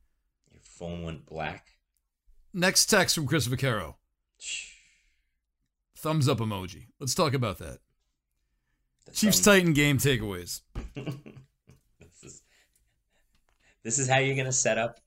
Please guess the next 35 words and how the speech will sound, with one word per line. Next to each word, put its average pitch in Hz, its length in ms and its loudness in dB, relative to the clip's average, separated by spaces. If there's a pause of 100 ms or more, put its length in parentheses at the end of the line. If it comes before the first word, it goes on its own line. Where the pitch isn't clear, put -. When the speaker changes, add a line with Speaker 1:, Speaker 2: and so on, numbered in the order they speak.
(220)
Speaker 1:
every 107 300 -4
topic 95 520 -8
that 85 140 -6
we're - 80 -2
gonna - 220 4
go - 140 -2
into - 260 2
Speaker 2:
<laughs> 151 100 -4
The 247 80 4
Speaker 1:
today. 120 300 2 (200)
Speaker 2:
you 180 140 2
Speaker 1:
It's 247 80 4
Speaker 2:
go, 247 60 4
you 214 140 8
know 175 160 8
Speaker 1:
pathetic. 233 80 6
Speaker 2:
what? 269 200 4 (260)
Speaker 1:
You're 180 140 8
Speaker 2:
It's 208 80 8
'cause 220 60 4
Speaker 1:
supposed 214 220 8
Speaker 2:
after - 20 8
Speaker 1:
to 208 60 8
be - 60 8
Speaker 2:
every 240 60 10
Speaker 1:
a - 20 10
Speaker 2:
show. 208 220 10
Speaker 1:
trained, 156 180 6 (200)
you're 175 120 4
supposed 208 240 4
to 165 60 -4
be 180 120 4
a 165 40 4
trained 175 400 -2
professional 165 720 0